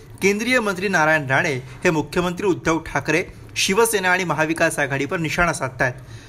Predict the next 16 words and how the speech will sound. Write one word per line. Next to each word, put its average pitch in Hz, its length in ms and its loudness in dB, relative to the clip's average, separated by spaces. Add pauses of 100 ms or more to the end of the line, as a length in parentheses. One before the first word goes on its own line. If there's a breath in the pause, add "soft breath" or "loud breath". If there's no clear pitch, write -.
(200 loud breath)
नारायण 208 360 4
राणे 240 220 -2
यांनी 247 160 -4
पुन्हा 202 340 4
एकदा 156 260 4
महाविकास 170 600 0
आघाडीवर 151 400 2
हल्लाबोल 165 480 2
केलाय. 131 280 0 (420 loud breath)
महाविकास 160 520 2
आघाडीकडे 156 580 0
विकासाची 156 440 0
दृष्टी 143 340 -2
नाही, 156 200 0 (300 loud breath)
आजारी 190 380 4
मुख्यमंत्री, 185 680 -2